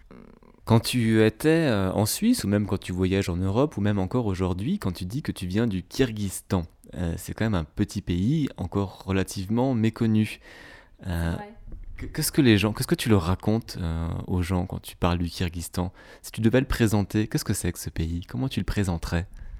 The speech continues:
Speaker 1: avec tes mots ?
Speaker 2: Euh, je dis que c'est un pays vraiment belle, avec l'histoire, euh, euh, avec grande histoire, euh, avec ses propres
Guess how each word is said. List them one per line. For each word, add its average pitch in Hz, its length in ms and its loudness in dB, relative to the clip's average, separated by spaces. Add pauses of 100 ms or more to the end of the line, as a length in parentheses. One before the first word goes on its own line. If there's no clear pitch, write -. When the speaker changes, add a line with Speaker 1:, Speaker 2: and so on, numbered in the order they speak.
(220)
Speaker 1:
avec 95 320 -2
tes 101 140 0
mots ? 90 220 0 (760)
Speaker 2:
Euh, 226 560 6
je 220 140 0
dis 233 240 0
que 233 140 2
c'est 226 360 2 (160)
un 226 140 6
pays 226 800 6
vraiment 220 480 4
belle, 208 520 4 (420)
avec 208 840 0
l'histoire, 208 920 4
euh, 196 580 2 (140)
euh, 185 580 0
avec 196 220 0
grande 214 280 6
histoire, 208 640 2
euh, 226 40 -4 (1120)
avec 202 220 -2
ses - 160 -2
propres - 420 0